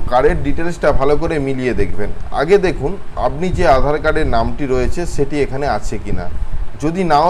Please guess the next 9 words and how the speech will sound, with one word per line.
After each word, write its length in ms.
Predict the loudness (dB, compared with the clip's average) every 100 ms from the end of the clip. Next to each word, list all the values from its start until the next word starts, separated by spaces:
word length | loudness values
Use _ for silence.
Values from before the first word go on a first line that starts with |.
| 0
থাকে 180 | -2 -2 0
করতে 300 | 0 0 0 2
পারেন, 180 | 0 0 0
সেক্ষেত্রে 360 | 0 0 0 -2
অনেক 140 | -2 -2
সময় 360 | -4 -4 -4 -4 -4 -4
রিজেক্ট 340 | -2 -4 -4 -6 -4
করা 180 | -2 -2
হয়। 140 | -4